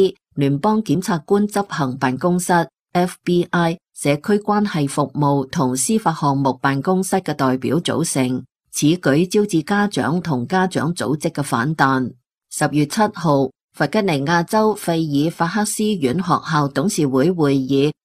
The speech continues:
火藥味十足，家長們着住 T 恤入場，上面寫住「家長唔係國內恐怖分子」。好多家長指責學校董事會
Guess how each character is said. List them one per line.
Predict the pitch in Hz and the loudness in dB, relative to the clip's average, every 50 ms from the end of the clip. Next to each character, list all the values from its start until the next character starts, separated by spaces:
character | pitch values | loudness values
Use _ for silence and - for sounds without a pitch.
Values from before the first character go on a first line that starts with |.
| _ _ | _ _
火 | - 127 135 | -2 0 0
藥 | 175 175 147 139 - - | 2 2 0 0 0 0
味 | 147 139 135 131 | 0 0 0 0
十 | - - 127 120 - - | 0 -2 -2 -2 -2 0
足， | 170 165 165 165 156 - _ _ _ _ _ | 0 2 2 0 -2 -4 _ _ _ _ _
家 | - 180 180 | -2 -2 0
長 | 175 - 143 180 | 0 0 0 2
們 | 180 156 139 135 135 131 | 2 2 0 0 0 0
着 | 165 165 160 | -2 -4 -2
住 | - - 139 139 | -2 0 0 0
T | 131 - - 214 208 | 0 -2 -2 -2 -2
恤 | 208 - 208 | 0 -2 -2
入 | 202 - 165 143 135 - | -2 -2 -2 -4 -4 -4
場， | - - 151 131 131 131 123 - - _ _ _ | -4 -2 0 0 0 0 -2 -6 -14 _ _ _
上 | - - 156 151 | -4 0 0 2
面 | 151 147 147 151 | 2 2 0 0
寫 | - - 139 143 185 | 0 0 0 0 -2
住 | 135 - 151 143 139 131 - _ _ - | -2 0 0 0 2 0 -2 _ _ -2
「家 | - 208 208 | 0 0 0
長 | 214 208 156 127 143 180 | 2 0 0 0 0 0
唔 | - - 143 131 | -2 -2 -2 -2
係 | 147 151 131 131 | 0 -2 -2 -2
國 | 156 147 139 - | -2 -2 -2 0
內 | 147 131 127 127 | 0 0 0 0
恐 | 123 - 123 151 180 | -2 -2 -2 -2 0
怖 | - 143 143 143 | 0 0 0 0
分 | - - 131 127 123 | 0 0 -2 -2 -2
子」。 | 123 - 123 120 127 151 156 - _ _ _ _ _ | -2 -4 -2 -2 -2 -2 -4 -6 _ _ _ _ _
好 | - 151 156 | -2 -2 0
多 | 160 196 196 196 | 2 2 0 2
家 | - 208 208 208 | 2 2 2 2
長 | 202 - 120 139 180 175 | 2 0 0 0 -2 -2
指 | - 131 | 0 0
責 | 160 190 - 165 147 | 0 0 0 -2 -2
學 | - - 151 143 - - - | -2 -2 -4 -4 -4 -2 -2
校 | 147 135 131 | -2 -2 0
董 | - 135 131 185 | -2 -2 -2 -2
事 | - - 151 135 135 | -2 0 0 0 0
會 | 127 127 123 120 156 180 | 2 2 2 2 0 0